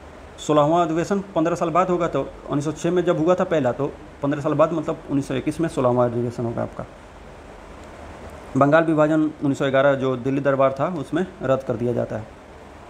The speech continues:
आपका अगला है ये मुजफ्फरपुर बम कांड उन्नीस सौ आठ वाला, ये देखना है कि ये तीस अप्रैल उन्नीस सौ आठ को खुदीराम बोस और प्रफुल्ल चंद्र चाकी जो थे वो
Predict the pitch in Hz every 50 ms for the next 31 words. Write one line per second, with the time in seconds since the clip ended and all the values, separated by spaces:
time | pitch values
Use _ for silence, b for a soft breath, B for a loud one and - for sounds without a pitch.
0 | - - - - - - - - - - - - - - - - - - - -
1 | - - - - - - - - 156 - - - - 127 123 120 120 120 131 139
2 | 139 156 180 190 - - - - - - - - - - - - - - - -
3 | - - - - - - - - - - - - - - - - - - - -
4 | - - - 139 131 131 131 135 139 135 143 143 - 165 165 170 156 139 147 147
5 | 143 139 151 170 190 185 - - 139 131 123 - 131 127 131 135 135 135 135 135
6 | 139 - 143 139 117 127 117 127 131 131 139 160 - - - - - - - -
7 | - - - - - - - - 123 123 123 131 131 - - 180 175 - 165 -
8 | 160 165 160 160 156 151 151 156 160 156 156 151 151 151 143 139 - - - -
9 | - 139 147 151 156 156 151 175 160 127 - - - - - - - - - -
10 | - - - - - - - - - - - - - - - - - - - -
11 | - - - - - - - - - - - - - - - - - 127 123 123
12 | 127 127 - - 131 127 - 160 151 151 - 156 147 156 160 165 - - - -
13 | - - 135 139 - 147 135 139 135 - 151 170 175 - - - 147 131